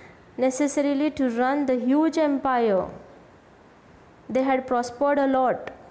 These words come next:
They had a huge four-column army of infantry,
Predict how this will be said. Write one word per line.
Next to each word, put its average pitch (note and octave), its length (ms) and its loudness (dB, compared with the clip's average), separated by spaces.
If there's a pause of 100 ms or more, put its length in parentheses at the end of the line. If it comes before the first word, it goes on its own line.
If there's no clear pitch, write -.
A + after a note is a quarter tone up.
(1200)
They B3 140 0
had A#3 220 0
a A3+ 60 0
huge D#4+ 460 0
four-column D4+ 920 0
army C4 480 -2
of B3+ 260 -4
infantry, B3+ 760 -2